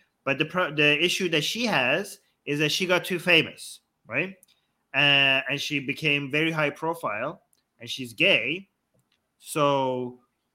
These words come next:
the accusation to the Iranian government is that they have nothing on her other than her being gay. Like, what she has is not enough to execute her. So just, they're just, like, adding a whole bunch of stuff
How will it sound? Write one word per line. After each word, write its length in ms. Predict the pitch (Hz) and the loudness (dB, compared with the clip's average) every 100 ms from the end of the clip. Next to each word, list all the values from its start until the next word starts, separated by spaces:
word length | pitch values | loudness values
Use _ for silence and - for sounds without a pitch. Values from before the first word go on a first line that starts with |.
| _ | _
the 100 | 123 | 2
accusation 800 | 147 151 151 151 165 185 185 160 151 | 4 4 2 -4 -2 -2 -2 -6 -8
to 100 | 151 | -6
the 160 | 143 | -2
Iranian 340 | 139 143 147 143 | 0 0 -2 -4
government 420 | 180 196 160 127 | -4 -4 -6 -4
is 240 | 120 120 123 | -4 -4 -4
that 120 | 123 | -2
they 120 | 151 | 0
have 220 | 156 135 | 0 -2
nothing 560 | 135 165 160 156 127 120 | -2 0 0 -2 -4 -4
on 160 | 123 | -6
her 360 | 117 107 90 - _ - | -6 -10 -12 -16 _ -2
other 180 | 147 139 | 0 2
than 180 | 143 123 | 0 0
her 220 | 113 131 | -6 -4
being 240 | 123 123 | -2 -4
gay. 260 | 120 113 - _ _ _ | -2 -4 -6 _ _ _
Like, 160 | 127 120 | -6 0
what 180 | 143 139 | 0 0
she 200 | - 156 | -4 -4
has 640 | 147 185 151 135 156 156 _ _ _ _ _ _ - | 2 4 4 2 -4 -10 _ _ _ _ _ _ -2
is 240 | 160 127 | 0 0
not 200 | 165 180 | 2 4
enough 520 | 165 156 160 156 - _ _ _ _ | 4 4 2 0 -14 _ _ _ _
to 120 | - 156 | 0 0
execute 440 | 156 151 135 110 | 2 -4 -6 -8
her. 360 | 117 104 151 - _ _ - | -8 -8 -8 -12 _ _ -8
So 180 | 143 | -6
just, 420 | 127 160 156 - - | -2 -2 -2 -8 -14
they're 160 | 123 131 | -10 -6
just, 180 | 147 156 | -4 2
like, 300 | 143 - - _ _ _ _ _ _ _ _ _ _ _ _ _ - | 0 0 -14 _ _ _ _ _ _ _ _ _ _ _ _ _ 6
adding 360 | 151 160 160 151 | 10 10 6 0
a 40 | |
whole 160 | 147 131 | 0 0
bunch 260 | 135 127 | 0 -4
of 80 | 120 | -10
stuff 340 | - 113 85 | -8 -8 -8